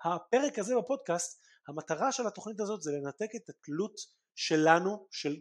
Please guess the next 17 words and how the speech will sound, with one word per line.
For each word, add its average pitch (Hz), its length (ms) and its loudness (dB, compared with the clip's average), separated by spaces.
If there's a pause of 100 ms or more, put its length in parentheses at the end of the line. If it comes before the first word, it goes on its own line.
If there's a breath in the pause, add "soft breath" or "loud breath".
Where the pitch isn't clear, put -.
(100)
כולנו, 214 600 2 (440 loud breath)
בסוכרים 180 500 -2
ופחמות 156 460 -6
מעובדות. 139 420 0
זה 127 80 -4
לא 175 100 2
אומר 208 160 -2
שלא 165 240 0
אוכלים 170 300 -2
מהם 151 160 -4
יותר 147 220 -8
לחלוטין 143 520 -12
בכלל 151 400 -8
כל 147 140 -10
החיים, 202 340 -10 (420 loud breath)
זה 139 120 -2
אומר 226 280 4